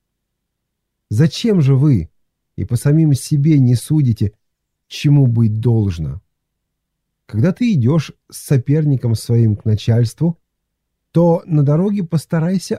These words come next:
освободиться от него, чтобы он не привел тебя к судье, а судья не отдал тебя истязателю, а истязатель не поверг тебя в темницу. Сказываю тебе, не выйдешь оттуда,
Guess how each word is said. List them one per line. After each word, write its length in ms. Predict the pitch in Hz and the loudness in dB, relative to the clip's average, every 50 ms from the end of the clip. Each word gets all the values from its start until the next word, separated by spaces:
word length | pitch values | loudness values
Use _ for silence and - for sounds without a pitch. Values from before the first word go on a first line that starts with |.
| - _ | -8 _
освободиться 1000 | - 143 - - - 165 151 143 160 165 170 202 233 226 - - - 151 123 113 - _ _ _ _ _ | -6 -6 -4 -4 -4 -2 -2 0 0 0 0 0 -2 -2 -4 -4 -4 -4 -4 -4 -6 _ _ _ _ _
от 180 | - 110 107 - | -4 -4 0 2
него, 460 | 135 135 127 110 101 85 69 60 - _ _ _ _ _ _ _ _ _ _ _ _ _ _ _ | 4 4 4 4 2 -2 -4 -6 -10 _ _ _ _ _ _ _ _ _ _ _ _ _ _ _
чтобы 360 | - - - 160 139 131 143 - | -12 -2 0 2 2 2 0 -2
он 240 | - 131 131 131 131 | 0 2 4 4 4
не 120 | 139 139 | 4 2
привел 360 | 127 131 131 120 117 104 104 101 | 2 0 0 0 0 0 -2 -4
тебя 260 | - 117 120 127 127 | -4 -2 -2 -2 -2
к 60 | - | -4
судье, 500 | - - 208 196 226 233 220 117 - - - _ _ _ _ _ _ _ _ _ _ _ _ | -6 -6 -4 -2 -2 -2 -2 -2 -4 -8 -12 _ _ _ _ _ _ _ _ _ _ _ _
а 80 | - - | -14 -14
судья 480 | - - - 71 67 71 76 85 113 | -12 -14 -16 -12 -10 -8 -4 0 0
не 160 | 135 135 113 | 2 2 2
отдал 380 | 90 85 78 69 90 87 101 107 | 0 -2 -4 -6 -6 -4 -4 -6
тебя 380 | - - 123 120 135 147 143 - _ _ _ _ _ _ _ | -4 -4 -2 0 0 0 0 -4 _ _ _ _ _ _ _
истязателю, 880 | - 117 - - - 190 196 190 226 220 190 - - 110 90 73 69 - _ _ _ _ _ _ _ _ _ _ _ _ _ | -6 -6 -6 -4 -4 -4 -2 -2 0 0 0 0 0 -2 -2 -2 -6 -12 _ _ _ _ _ _ _ _ _ _ _ _ _
а 140 | - 131 131 | -2 2 2
истязатель 640 | 123 - - - 110 92 98 92 95 - 127 127 127 | 2 2 0 -2 -4 -2 -2 -2 -2 -2 0 2 2
не 80 | 127 | 2
поверг 340 | 110 113 107 98 95 92 - | 2 0 -2 -2 -2 -4 -4
тебя 220 | - 117 120 120 | -2 0 0 0
в 80 | 113 - | 0 0
темницу. 560 | - 180 202 214 220 190 123 - - - - - _ _ _ _ _ _ _ _ _ _ _ _ _ _ _ _ _ _ _ _ _ _ | 0 0 2 2 4 2 2 0 -4 -10 -16 -18 _ _ _ _ _ _ _ _ _ _ _ _ _ _ _ _ _ _ _ _ _ _
Сказываю 640 | - - - - 147 151 139 117 110 90 85 80 | -20 -10 -6 -4 -2 0 0 0 0 -2 -2 -4
тебе, 360 | 71 - 143 123 - - - _ _ _ _ _ _ _ _ _ _ _ _ _ _ _ _ - | -6 -8 -8 -10 -10 -12 -14 _ _ _ _ _ _ _ _ _ _ _ _ _ _ _ _ 2
не 180 | 113 135 160 160 | 4 4 4 4
выйдешь 420 | 151 208 233 185 151 120 - - | 2 2 0 0 -2 -2 -2 -4
оттуда, 540 | 101 98 - _ - 208 226 202 208 190 | -6 -6 -6 _ -6 -4 -4 -2 -4 -6